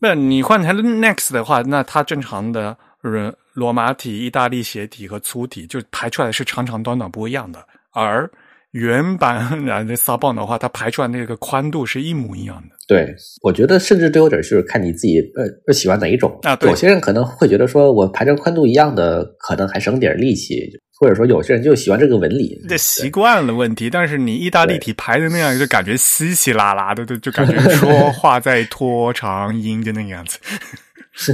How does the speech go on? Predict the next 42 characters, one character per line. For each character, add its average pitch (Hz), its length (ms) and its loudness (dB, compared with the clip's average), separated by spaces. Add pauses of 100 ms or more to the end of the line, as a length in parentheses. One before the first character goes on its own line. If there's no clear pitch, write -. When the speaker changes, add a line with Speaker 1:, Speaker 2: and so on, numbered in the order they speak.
(760)
Speaker 2:
对， 92 320 -4
然 127 100 6
后 127 60 4
那 135 80 6
个 127 80 6
O 127 300 4
像 - 340 -6
正 120 240 4
圆 82 240 -4
一 92 40 -8
样 98 140 -6
的 - 100 -14
O 67 360 -10
也 78 140 -6
是 - 100 -10
有 73 100 -6
点 - 140 -8
厉 67 180 -8
害。 - 120 -12 (600)
Speaker 1:
嗯， 101 360 -4
就 165 140 -8
太 247 180 2
圆 110 280 0
了 156 80 -2
嘛， 120 200 -2
就 160 120 -6
是 151 120 -4
因 208 120 -2
为 240 240 0
Speaker 2:
对。 160 300 0
Speaker 1:
现-， 175 260 -8
毕 190 140 -2
竟 117 460 -4
Garamond 123 500 -2
还 104 220 -8
算 117 320 -6
是 101 320 -8
所 95 180 -12
谓 107 140 -10
的 101 160 -8
什 98 100 -16
么 123 140 -8